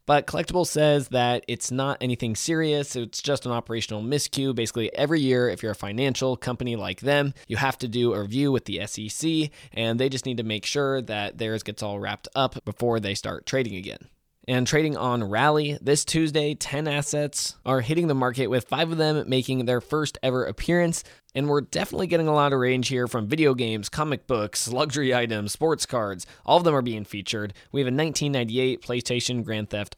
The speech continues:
Auto game, nineteen ninety-eight Game Boy Pokemon Blue, nineteen fifty-eight Pele rookie card, nineteen fifty-nine D C Comics The Flash, and a Domino's Pizza Special Edition Rolex Air King. Yeah, that's a watch.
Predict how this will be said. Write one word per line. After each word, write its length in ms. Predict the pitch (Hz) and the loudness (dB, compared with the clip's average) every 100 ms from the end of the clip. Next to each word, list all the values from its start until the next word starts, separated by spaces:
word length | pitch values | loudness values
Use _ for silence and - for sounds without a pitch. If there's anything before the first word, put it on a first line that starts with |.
| - | 0
Auto 260 | 135 143 | 2 4
game, 380 | 135 135 135 131 - - _ | 2 0 -2 -4 -8 -20 _
nineteen 240 | 117 110 117 | -4 -2 -2
ninety-eight 380 | 113 113 107 | 0 0 0
Game 200 | 107 123 | 0 0
Boy 200 | 120 117 | 2 0
Pokemon 600 | 113 - 120 117 113 107 98 | 2 0 0 -4 -4 -4 -4
Blue, 500 | 110 147 175 165 156 - _ | 0 4 4 4 -2 -16 _
nineteen 320 | 131 117 123 | -4 0 -2
fifty-eight 760 | - 156 - 147 127 151 147 - | 0 -4 -2 -2 0 0 -2 -2
Pele 400 | 135 123 127 117 | 0 2 2 4
rookie 320 | 147 175 170 | 4 4 -2
card, 420 | - 151 151 147 - - | 0 2 2 -2 -8 -4
nineteen 320 | 131 131 135 | -2 0 0
fifty-nine 640 | 131 123 120 147 160 156 | -2 -2 2 2 4 2
D 160 | 127 120 | 0 -2
C 180 | - | -2
Comics 540 | 110 - 139 147 143 - | -6 -4 0 2 0 -4
The 160 | 95 98 | -8 -8
Flash, 640 | - 127 156 160 - - - | -4 0 0 0 -4 -8 -2
and 300 | 135 131 120 | 2 4 4
a 80 | 113 | 0
Domino's 720 | 101 127 165 165 156 156 131 | 2 2 4 4 4 4 0
Pizza 480 | - 175 - 160 | -4 -4 0 2
Special 380 | 151 - 165 180 | 2 0 0 2
Edition 440 | 160 123 110 123 117 | 2 2 0 0 -2
Rolex 800 | - 117 143 156 156 - - - | 0 4 4 4 0 0 -2 0
Air 360 | 131 131 135 139 | 2 4 6 4
King. 600 | - - 165 147 98 87 - _ | 0 -2 0 0 -2 -8 -16 _
Yeah, 180 | - 110 - - | -6 -4 -4 -6
that's 340 | 117 - - - | -6 -6 -14 -6
a 80 | 127 | -2
watch. 480 | 127 160 - - - | 0 -2 0 0 -2